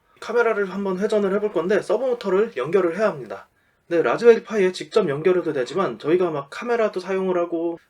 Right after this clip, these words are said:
그렇기 때문에 전압이 좀 부족할 수가 있습니다. 그래서 전력이 부족할 수가 있으니까 외부 전원을 이용을 해볼 겁니다. 그래서 지금 이렇게 인사를 드린 건데, 자, 우선 서브 모터 어떻게 연결을 하는지, 십이 번 핀에 연결을 하시면 되는데,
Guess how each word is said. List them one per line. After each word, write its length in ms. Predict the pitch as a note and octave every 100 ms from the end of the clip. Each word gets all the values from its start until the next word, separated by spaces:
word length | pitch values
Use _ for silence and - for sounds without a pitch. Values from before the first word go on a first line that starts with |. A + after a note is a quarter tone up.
| _
그렇기 300 | D#3+ D#3+ -
때문에 440 | D3 D3+ G3 G2 _ _ _ _
전압이 360 | - B2+ E3 D#3
좀 160 | D3 C#3
부족할 500 | C#3 F3 - F3 D#3+
수가 300 | - D#3+ D#3
있습니다. 500 | - A#2+ A2 G2+ G#2
그래서 340 | A#2 C3+ E3
전력이 380 | - B2 D3 C#3+
부족할 340 | B2 C#3+ D3
수가 200 | C3+ D#3
있으니까 600 | C#3 - C3+ A#2+ F#3+ G3 - _ _ _ -
외부 260 | C3+ F3
전원을 400 | F3+ C3+ C3+ C3+
이용을 280 | A#2 B2 A#2+
해볼 180 | D3 C3
겁니다. 400 | A#2 G2 F#2 - _ _ _
그래서 280 | D3+ D3 D3+
지금 280 | C#3 C3+ B2
이렇게 460 | A#2+ A#2+ C3+ B2+
인사를 320 | A2+ A2 B2 A#2+
드린 240 | A2+ A#2
건데, 340 | G#2 B2+ F3 - - _ _ - _ _
자, 180 | - A2
우선 280 | B2 B2+ C3
서브 260 | F3+ G#3+ A3+
모터 300 | G#3 - B2+
어떻게 560 | F3 D3 C#3 - F#3+
연결을 320 | C3+ D#3 D#3
하는지, 320 | D3 D3 A#2 G#2
십이 260 | - A#3
번 160 | A3 G#3+
핀에 220 | - G#3
연결을 300 | D3 B2+ C#3+
하시면 280 | C3+ C#3+ C3
되는데, 520 | A#2+ A2 C#3+ F3+ -